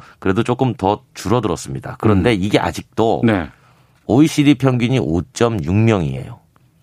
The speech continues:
Speaker 2: 평균보다 미군이 한참.
Speaker 1: 그렇죠. 그러다
Speaker 2: 어.
Speaker 1: 보니까 정부가 올해 교통 안전 중점 추진 사항을 결정을 하면서
Speaker 2: 네.
Speaker 1: 이 교통사고 사망자를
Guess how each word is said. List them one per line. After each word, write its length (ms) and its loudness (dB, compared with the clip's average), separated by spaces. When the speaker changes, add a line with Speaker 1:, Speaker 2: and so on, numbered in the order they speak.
Speaker 2:
평균보다 560 2
미군이 420 2
한참. 440 -4
Speaker 1:
그렇죠. 640 2
그러다 200 4
Speaker 2:
어. 20 2
Speaker 1:
보니까 540 0
정부가 480 0
올해 380 2
교통 560 0
안전 440 0
중점 480 -2
추진 400 0
사항을 480 0
결정을 420 0
하면서 600 -2
Speaker 2:
네. 180 0
Speaker 1:
이 100 -4
교통사고 460 2
사망자를 960 0